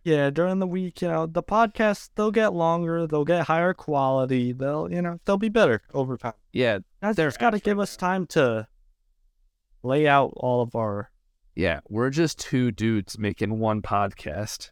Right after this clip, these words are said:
Speaker 1: Yeah, we're just two dudes making one <laughs> podcast, for real. For real.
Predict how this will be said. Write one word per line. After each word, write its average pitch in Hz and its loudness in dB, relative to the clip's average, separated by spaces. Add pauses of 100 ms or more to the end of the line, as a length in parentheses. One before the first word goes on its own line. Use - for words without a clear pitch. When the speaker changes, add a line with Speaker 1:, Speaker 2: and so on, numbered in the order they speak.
(120)
Speaker 1:
Yeah, 131 2
we're 120 2
just 196 -4
two 165 -2
dudes 139 -2
making 120 -2
one 113 -2
<laughs> - -
podcast, 104 -4
for 117 -4
real. 107 -2 (460)
For 147 2
real. 101 0